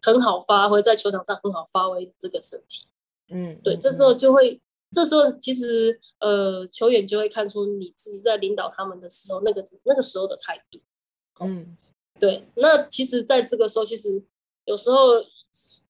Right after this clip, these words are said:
Speaker 1: 学员，就是球员这么多，你要有领导力，你也还要有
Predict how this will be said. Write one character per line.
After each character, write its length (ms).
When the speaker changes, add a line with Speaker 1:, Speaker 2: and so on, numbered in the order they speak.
Speaker 1:
学 320
员， 480
就 140
是 180
球 220
员 240
这 120
么 180
多， 380
你 120
要 200
有 80
领 200
导 140
力， 160
你 100
也 100
还 180
要 120
有 160